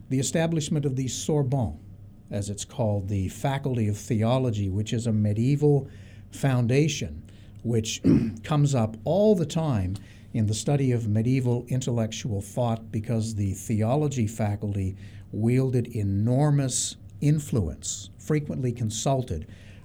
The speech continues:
Uh, I could tell you about the suppression of heresy i-, i-, in that area in the Middle Ages,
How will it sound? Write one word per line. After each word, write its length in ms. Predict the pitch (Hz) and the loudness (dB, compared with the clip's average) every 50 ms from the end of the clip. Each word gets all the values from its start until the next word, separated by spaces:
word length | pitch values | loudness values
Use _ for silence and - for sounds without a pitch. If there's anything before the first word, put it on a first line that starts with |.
| - - | -6 -4
Uh, 100 | 107 107 | -2 0
I 100 | 113 113 | 0 0
could 160 | - 110 - | 0 -2 0
tell 160 | - 139 135 | 0 2 2
you 100 | 127 123 | 4 2
about 240 | 117 117 113 113 - | 2 2 0 -2 -2
the 80 | 120 | -4
suppression 720 | - - - 113 - - - 139 135 131 - - 127 117 | -4 -2 -4 -4 -6 -4 -2 -2 -2 0 0 0 2 2
of 100 | 113 113 | 2 0
heresy 800 | - - - - 151 147 143 127 117 - - - 82 78 80 - - - - - - - - - | -2 -4 -2 2 2 4 4 2 2 -2 -4 -6 -6 -6 -8 -10 -12 -18 -18 -18 -18 -18 -18 -18
i-, 100 | 71 - - - - - - | -18 -18 -18 -18 -18 -16 -16
i-, 340 | - - - - 170 - - | -16 -8 -2 -2 -2 0 2
in 200 | - 160 151 139 | 2 4 4 4
that 260 | 127 135 120 120 127 - | 4 4 2 0 0 0
area 420 | 143 143 147 143 131 120 107 101 | 2 2 4 4 4 4 2 2
in 320 | - - 139 123 123 117 113 | 0 0 0 0 0 0 2
the 280 | 117 110 107 104 107 - - - - - - | 0 0 0 0 -2 -4 -8 -18 -16 -8 -2
Middle 340 | - 120 123 127 120 117 - - | 0 2 4 4 2 0 0 2
Ages, 720 | 143 151 160 147 - - 160 156 156 165 147 - - | 2 2 4 2 2 0 0 0 0 -2 -4 -6 -8